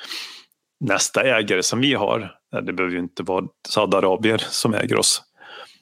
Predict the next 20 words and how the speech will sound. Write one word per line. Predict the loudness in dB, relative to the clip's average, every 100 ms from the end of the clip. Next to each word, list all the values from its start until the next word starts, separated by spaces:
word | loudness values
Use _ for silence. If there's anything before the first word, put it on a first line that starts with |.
| -12
men | -4 0 2 2 0 0
det | 0
kommer | 0 0 2
ju | 2
vara | 2
pengastarka | 0 0 2 2 0 2
människor | 2 2 2 2 0 -2
som, | 0 2 0 0
eh, | 0 -2 -4 -14 _ _ _ _ _ _ _ _
kommer | 2 4
äga | 4 2 0
oss, | 0 -4 _ _
och | 0 2
vi |
kommer | 2 2 2
säkert | 2 2
sitta | 2 0 -2 0 0
i | 0
någon | -2 -2 -6 -20 _ _ _ _ _ _ _ _ 0
liknande | 2 4 2 0 2 4 4 2 2